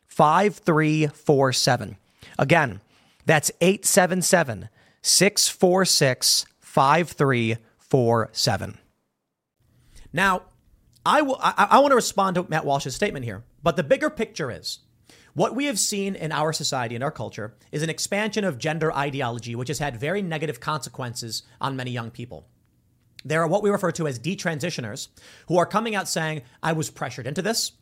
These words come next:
I was confused, and I have destroyed my life. Please don't do it to other people."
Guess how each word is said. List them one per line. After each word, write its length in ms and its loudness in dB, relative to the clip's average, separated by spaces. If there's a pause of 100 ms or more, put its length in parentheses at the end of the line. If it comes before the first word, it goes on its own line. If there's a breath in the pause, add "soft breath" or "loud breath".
I 80 -2
was 160 -4
confused, 680 -4 (160 soft breath)
and 140 -4
I 60 0
have 120 -4
destroyed 420 -4
my 120 -6
life. 440 -10
Please 280 -4
don't 300 -6
do 140 -6
it 100 -14
to 100 -12
other 180 -10
people." 320 -14